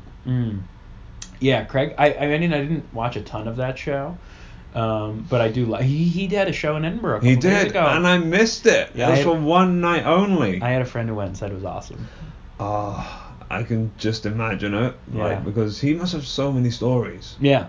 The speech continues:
Speaker 1: oh yeah.
Speaker 2: He's just, he's a co-, he's a comic, he's a Scottish icon.
Speaker 1: Yeah, yeah, yeah. Do you know
Speaker 2: Uh,
Speaker 1: where he's from in Scotland?
Speaker 2: uh, Glasgow.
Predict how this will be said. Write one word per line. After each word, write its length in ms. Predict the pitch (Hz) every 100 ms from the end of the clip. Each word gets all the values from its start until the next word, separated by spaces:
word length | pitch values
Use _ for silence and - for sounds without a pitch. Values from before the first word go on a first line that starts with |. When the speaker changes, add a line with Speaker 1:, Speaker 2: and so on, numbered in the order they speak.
| -
Speaker 1:
oh 60 |
yeah. 160 | 117 92 - - - - -
Speaker 2:
He's 400 | 120 113 - - -
just, 560 | 127 123 95 - - - - - -
he's 140 | 139
a 40 | 143
co-, 180 | - -
he's 140 | 185
a 40 | 190
comic, 340 | - 226 196 -
he's 160 | - 143
a 100 | 135
Scottish 440 | - - 160 123 139
icon. 340 | 165 180 - -
Speaker 1:
Yeah, 280 | 131 143 143 - - 117
yeah, 40 | 123
yeah. 100 | 131 113 131
Do 80 | 156
you 20 |
know 80 | 180
Speaker 2:
Uh, 40 |
Speaker 1:
where 80 | 156
he's 100 | 151
from 200 | - 131
in 60 | 143
Scotland? 380 | - 143 117 117 -
Speaker 2:
uh, 300 | 127 127 123
Glasgow. 480 | 117 131 127 110 95